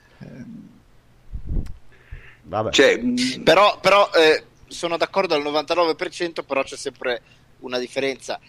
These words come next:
Speaker 4: Eh, non sono gli arbitri che però decidono le regole
Speaker 3: No,
Speaker 4: della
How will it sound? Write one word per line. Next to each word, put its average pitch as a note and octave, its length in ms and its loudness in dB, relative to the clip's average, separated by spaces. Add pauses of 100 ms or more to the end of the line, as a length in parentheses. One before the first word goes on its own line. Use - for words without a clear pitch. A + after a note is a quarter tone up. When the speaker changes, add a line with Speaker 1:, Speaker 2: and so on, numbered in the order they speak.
(340)
Speaker 4:
Eh, B2+ 760 -2 (280)
non D3 240 -10
sono G3 240 -4
gli A#2+ 140 -6
arbitri G#2+ 540 -4
che G#2+ 200 -12
però G#2 240 -8
decidono G#2 640 -14 (140)
le G2+ 160 -8
regole F#2+ 300 -8
Speaker 3:
No, C3 180 6
Speaker 4:
della B2 40 6